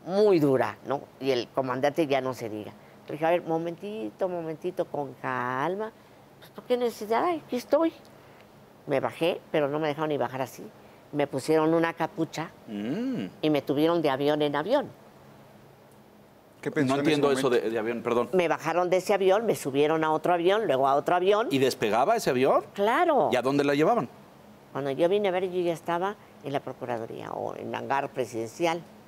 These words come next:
Speaker 1: no sé.
Speaker 2: Ah, ¿habrá baja-, qué? ¿De Toluca a la Ciudad de México? ¿Qué?
Speaker 3: Puede
Speaker 1: No,
Speaker 3: ser.
Speaker 1: dos vuelos hicieron.
Speaker 2: ¿A dos?
Speaker 1: Sí, dos, dos. Yo creo que para desorientarme o asustarme, no entiendo. Y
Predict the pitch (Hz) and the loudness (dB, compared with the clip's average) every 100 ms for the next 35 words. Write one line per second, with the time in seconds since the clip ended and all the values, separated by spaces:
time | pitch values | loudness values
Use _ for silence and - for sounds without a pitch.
0 | - - 156 156 165 151 127 - - 139 | -20 -10 -8 -4 -4 -4 -8 -10 -4 -2
1 | 131 127 143 143 147 - - - - 104 | 0 0 0 0 -4 -6 -14 -18 -12 -12
2 | 98 - 135 131 117 104 110 131 135 117 | -12 -6 -6 -4 -10 -6 -6 -2 -2 -2
3 | 117 113 113 - - 95 113 98 - 175 | -2 -4 -6 -12 -14 -4 0 0 0 0
4 | 165 214 226 262 277 226 190 - 233 196 | 4 2 4 2 2 2 -2 0 2 2
5 | 120 - - 131 131 151 - - - 190 | -2 -10 -4 0 2 2 0 -6 0 2
6 | 170 208 165 - 147 165 139 - - - | 4 4 2 -4 0 2 0 -4 -20 -14
7 | - 147 160 190 214 180 147 127 - 131 | 0 2 2 2 2 2 0 0 -2 0
8 | 123 110 143 165 143 117 - 113 185 233 | 0 0 -2 2 2 0 -2 -6 -2 0
9 | 185 165 175 185 185 196 175 120 113 - | 2 2 2 2 2 2 2 0 -8 -16
10 | - - 220 - - 151 147 139 | -20 -12 -12 -12 -14 -8 -6 -4